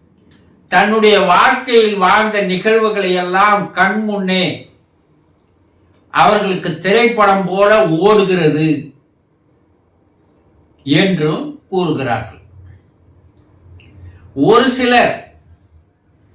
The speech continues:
யார் மீது அதிகமாக அன்பு வைத்து வாழ்ந்து வந்தார்களோ, அது மனைவியான பிள்ளைகள் மீது, அல்லது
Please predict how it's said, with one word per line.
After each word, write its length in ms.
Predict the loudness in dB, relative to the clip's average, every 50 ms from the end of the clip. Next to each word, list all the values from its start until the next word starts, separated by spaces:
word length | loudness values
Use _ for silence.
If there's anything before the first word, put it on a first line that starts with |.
| _ _ _ _ _ _ _ _ _ _ -20 -20 -20 -20 -14
யார் 480 | -4 -2 0 2 2 4 2 2 2 0
மீது 320 | 0 -2 -2 -2 0 0 0
அதிகமாக 720 | 2 2 0 -2 -4 -6 -6 -4 -2 -2 0 -2 -2 0 0
அன்பு 380 | 0 0 0 -2 -4 -2 -2
வைத்து 600 | 0 0 0 0 -2 -6 -8 -6 -4 -4 -4 -4
வாழ்ந்து 460 | -2 0 0 0 0 0 -2 -4 -6
வந்தார்களோ, 680 | -6 -4 -4 -4 -4 -4 -4 -6 -10 -12 -12 -12 -14 -18 -20 _ _ _ _ -20 -20 -20 _ _ -20 -20 -20 -20 -20 -20 -12 -4
அது 540 | -2 -2 0 0 0 -2 0 0 -2 -2 -2 -2
மனைவியான 1120 | -2 0 0 0 0 0 2 2 2 2 2 2 0 0 0 0 0 0 0 -2 -6 -10 -18 _ _ _ _ _ _ _ _ _ _ _ _ _ _ _ _ _ _ _ _ _ _ _ _ _ _ _
பிள்ளைகள் 600 | -8 -4 -2 0 2 2 2 0 0 -2 -2 -2
மீது, 380 | -4 -4 -4 -4 -4 -2 0 0 0 0 -2 -4 -10 -16 _ _ _ _ _ _ _ _ _ _ _ _ _ _ _ _ _ _ _ _ _ _ _ _ _ _ _ _ _ _ _ _ _ _ _ _
அல்லது 480 | _ 0 2 2 2 2 2 2 2 0